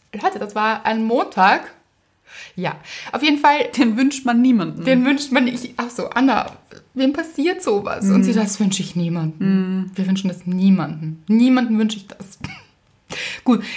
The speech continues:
Speaker 1: also Apple-Mitarbeiter sind, man weiß es, glaub ich, die sind so gut ausgebildet. Also, also sie sind wirkliche Felsen in der Brandung. <laughs> Ja, also sie haben versucht, irgendwie so, nein, okay,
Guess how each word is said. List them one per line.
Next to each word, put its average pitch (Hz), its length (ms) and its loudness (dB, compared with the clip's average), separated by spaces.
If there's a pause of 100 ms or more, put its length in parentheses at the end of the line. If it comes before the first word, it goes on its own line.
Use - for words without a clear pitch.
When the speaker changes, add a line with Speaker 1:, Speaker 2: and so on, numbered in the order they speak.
(180)
Speaker 1:
also 226 160 2
Apple-Mitarbeiter - 1500 0
sind, 220 300 0
man 202 160 0
weiß - 320 -2
es, 311 160 -8
glaub 302 260 -2
ich, - 280 -10
die 196 60 -14
sind 220 280 -4
so 233 240 2
gut 220 300 -2
ausgebildet. 190 600 0
Also, 180 460 2 (100)
also 170 200 -8
sie 175 60 -14
sind - 280 0
wirkliche 185 600 -2 (680)
Felsen 262 380 4
in 208 100 2
der 202 100 6
Brandung. 196 680 4
<laughs> - 60 -2 (1160)
Ja, 175 200 -4
also 202 160 -4
sie 233 80 4
haben 262 100 4
versucht, 277 380 -2
irgendwie 240 180 4
so, 233 140 -2
nein, 226 360 -6
okay, - 320 -12